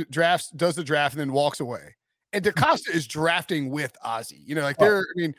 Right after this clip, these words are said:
Speaker 1: Ozzie's making the calls, but they're
Speaker 2: Right.
Speaker 1: talking back and forth. And maybe most importantly, let's say Lamar Jackson doesn't work out. It's not on DeCosta technically.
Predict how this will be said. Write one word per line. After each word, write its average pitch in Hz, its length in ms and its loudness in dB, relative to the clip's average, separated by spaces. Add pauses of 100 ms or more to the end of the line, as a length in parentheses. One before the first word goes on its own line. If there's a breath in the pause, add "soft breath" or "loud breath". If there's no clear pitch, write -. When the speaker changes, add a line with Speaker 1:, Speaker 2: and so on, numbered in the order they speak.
(140 soft breath)
Speaker 1:
Ozzie's 214 340 0
making 185 260 0
the 151 60 0
calls, 151 320 2
but 139 120 -8
they're 160 100 -2
Speaker 2:
Right. 160 60 -6
Speaker 1:
talking 160 420 0
back 131 180 -4
and 135 120 -8
forth. 156 320 0 (320 soft breath)
And 240 480 2 (540)
maybe 220 240 0
most 196 360 2
importantly, 156 520 -2 (200)
let's - 180 0
say 427 120 2
Lamar 285 280 4
Jackson 220 540 -2
doesn't 175 320 2
work 160 240 0
out. 151 280 0 (880)
It's 214 180 0
not 214 280 4
on 202 220 4
DeCosta 175 500 -2
technically. 143 540 -6